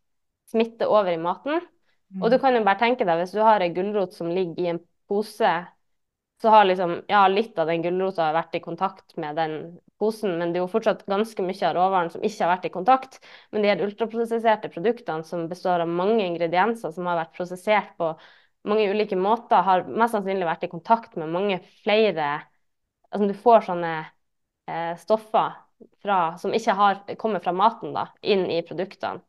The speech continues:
Speaker 1: For eksempel en del plast da. Og så har du også sånne prosessfremkallende kontaminanter, som det heter, som er stoffer som skapes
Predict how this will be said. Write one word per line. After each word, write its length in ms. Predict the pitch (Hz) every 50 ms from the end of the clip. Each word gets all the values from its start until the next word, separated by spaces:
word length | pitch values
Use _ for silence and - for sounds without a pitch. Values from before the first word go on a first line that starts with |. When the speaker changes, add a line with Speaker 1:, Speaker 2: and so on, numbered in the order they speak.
| _ _ _ _ _ _ _ _ _ -
Speaker 1:
For 80 | 214 226
eksempel 540 | 220 - - 214 208 208 - _ - 151 156
en 120 | 156 156
del 260 | 156 160 160 139 156 165 - _ _ _ -
plast 560 | - 208 202 - - - - _ _ _ _ _ -
da. 140 | - - - _ _ _ _ _ _ _ _ _ _ _ _ _ _ _ _ _ _ _ _ _ _ -
Og 120 | 226 226
så 100 | 240 254
har 80 | 240 233
du 40 |
også 280 | 220 196 233 233 233 220
sånne 200 | 202 190 185 175 170 - - - _ _ -
prosessfremkallende 1500 | 208 196 202 - - 220 220 - - - - _ - - 226 220 233 226 - - - 226 220 202 170 147 143 143 139 - -
kontaminanter, 920 | - 175 170 165 165 180 175 175 175 185 196 208 226 226 226 - 143 -
som 120 | - 170 151 151
det 80 | 160 165
heter, 260 | 165 170 - 180 170
som 200 | - 175 160 165 - - - - - _ _ _ -
er 220 | 214 214 190 175 165 -
stoffer 480 | - - 190 185 - - _ - 202 175
som 160 | - 170 160 160
skapes 800 | - - - - - 180 180 185 196 196 - _ - 185 175